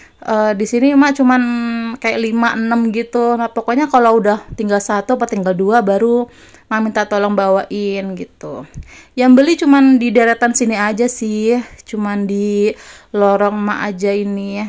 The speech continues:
Nggak, kayaknya sih nggak di lorong-lorong sana, kayaknya nggak ya. Soalnya di sana juga,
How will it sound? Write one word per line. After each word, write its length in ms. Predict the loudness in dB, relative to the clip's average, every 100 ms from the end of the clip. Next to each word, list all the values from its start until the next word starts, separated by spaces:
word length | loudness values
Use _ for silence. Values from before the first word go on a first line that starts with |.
| -8
Nggak, 240 | -6 -6 -6
kayaknya 480 | -6 -2 -2 -2 -4
sih 320 | -2 -2 -2
nggak 320 | -2 -4 -6
di 240 | -8 -6 -4
lorong-lorong 460 | -4 -4 -4 -6 -4
sana, 160 | -4
kayaknya 320 | -4 -4 -6 -6
nggak 140 | -8 -8
ya. 80 | -8
Soalnya 320 | -6 -6 -6
di 40 |
sana 200 | -4 -4
juga, 320 | -2 -2 -4